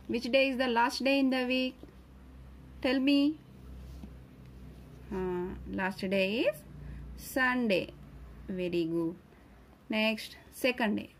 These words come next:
What is the second day? Which day is second day?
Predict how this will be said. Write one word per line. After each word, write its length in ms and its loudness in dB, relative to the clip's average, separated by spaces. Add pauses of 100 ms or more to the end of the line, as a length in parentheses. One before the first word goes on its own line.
What 220 2
is 100 6
the 120 4
second 420 2
day? 320 4 (840)
Which 140 -4
day 180 6
is 100 0
second 400 2
day? 380 0